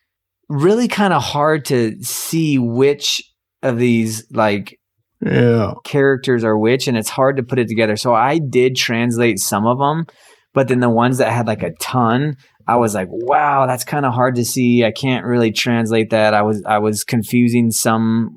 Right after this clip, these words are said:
Speaker 1: you know, symbols with others, and, um, yeah, wasn't really making it out, so I kinda gave up.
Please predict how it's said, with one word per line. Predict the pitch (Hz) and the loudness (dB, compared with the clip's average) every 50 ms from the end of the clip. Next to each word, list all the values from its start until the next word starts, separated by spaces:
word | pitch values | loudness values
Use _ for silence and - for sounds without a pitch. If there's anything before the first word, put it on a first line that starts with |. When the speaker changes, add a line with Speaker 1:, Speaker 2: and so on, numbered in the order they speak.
| - - | -16 -10
Speaker 1:
you | - 123 117 110 | -4 -2 0 0
know, | 110 101 101 98 | 0 0 0 -2
symbols | 98 - - 127 113 104 107 113 110 | -2 0 0 0 2 2 2 0 0
with | 104 101 95 | -2 -2 0
others, | 98 117 113 117 117 113 113 113 117 110 104 | 0 2 2 2 2 2 4 2 2 0 -2
and, | 101 101 104 101 95 98 98 98 - _ _ _ _ _ _ _ _ _ _ _ _ _ | -4 -4 -4 -2 -2 -2 -4 -4 -8 _ _ _ _ _ _ _ _ _ _ _ _ _
um, | - 110 107 101 98 98 95 95 95 92 95 110 - - _ _ _ _ _ _ _ _ _ _ _ _ _ _ _ _ _ _ _ - | -2 0 2 2 2 0 0 -2 -2 -4 -6 -8 -12 -18 _ _ _ _ _ _ _ _ _ _ _ _ _ _ _ _ _ _ _ -4
yeah, | 127 123 117 104 90 82 | -2 0 0 0 0 -2
wasn't | 85 90 98 120 131 123 120 120 113 110 - - - _ _ _ - | -4 -2 0 0 0 2 2 2 2 0 0 -4 -10 _ _ _ -8
really | 120 117 113 117 117 113 110 110 110 104 104 101 | -6 -2 0 2 4 4 4 4 2 2 2 0
making | 104 104 107 107 104 104 101 - 113 101 | 0 0 0 2 0 0 -2 -2 -4 -2
it | 98 95 92 | -2 0 0
out, | 90 90 90 90 95 - | 2 2 0 0 -2 -2
so | - 98 | -4 -4
I | 92 | -2
kinda | - 110 98 95 | -2 -2 -2 0
gave | 90 87 85 80 78 | 0 0 -2 -2 -2
up. | 73 73 | -4 -8